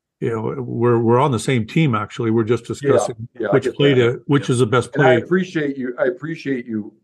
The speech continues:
Speaker 2: you know, pushing me on my stance.
Speaker 1: Yeah, well, I, well, I, I don't, I, it, from what I can see, you probably don't get challenged a lot by, you know, i-, because you're a smart guy and you're,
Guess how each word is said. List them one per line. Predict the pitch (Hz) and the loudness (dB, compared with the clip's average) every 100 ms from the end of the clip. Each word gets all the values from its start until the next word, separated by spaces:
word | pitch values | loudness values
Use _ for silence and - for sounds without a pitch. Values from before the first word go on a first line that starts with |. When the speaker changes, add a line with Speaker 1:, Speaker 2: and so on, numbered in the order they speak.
| _ _ _ - | _ _ _ -12
Speaker 2:
you | 120 | -8
know, | 101 | -8
pushing | - - 123 113 101 | -8 -6 -6 -6 -8
me | 95 | -8
on | 92 90 87 _ _ | -8 -10 -12 _ _
my | 98 98 | -12 -10
stance. | 92 104 104 | -10 -10 -2
Speaker 1:
Yeah, | 110 | 0
well, | 139 143 | 2 2
I, | 143 | 0
well, | 139 131 139 123 | 0 2 2 2
I, | 143 | 0
I | |
don't, | 139 151 | 2 2
I, | 131 135 - | 2 0 -2
it, | 123 113 _ _ _ _ | -4 -4 _ _ _ _
from | - 127 | -2 2
what | 131 | 2
I | 156 | 2
can | 160 135 | 0 -2
see, | - | 0
you | 123 117 | 0 0
probably | - 143 139 120 | 0 2 2 2
don't | 135 117 | 2 0
get | 123 | -4
challenged | - 123 131 131 113 | -2 -2 0 0 0
a | 113 | 0
lot | 110 113 - _ _ _ _ - | 0 -2 -6 _ _ _ _ -4
by, | 117 117 | 0 2
you | 117 117 - - 120 | 2 0 -4 -4 2
know, | 120 123 | 4 2
i-, | - 147 - | 0 -4 -4
because | 127 120 135 113 | -4 0 2 4
you're | 151 180 | 2 2
a | 156 | -2
smart | - - 175 175 | -10 -6 -6 -2
guy | 147 208 | -2 0
and | 127 113 117 | 0 0 2
you're, | 123 117 | 2 2